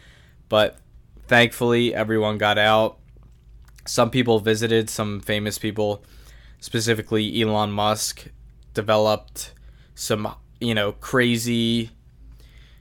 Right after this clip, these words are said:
crazy hydro aero, uh, air tank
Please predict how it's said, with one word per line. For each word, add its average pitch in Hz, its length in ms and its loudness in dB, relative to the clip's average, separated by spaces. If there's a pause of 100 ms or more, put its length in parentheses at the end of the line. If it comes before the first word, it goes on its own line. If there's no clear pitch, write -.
(120)
crazy 135 400 4
hydro 127 880 6
aero, 120 1040 4 (380)
uh, 107 480 0 (260)
air 113 180 2
tank 110 600 -4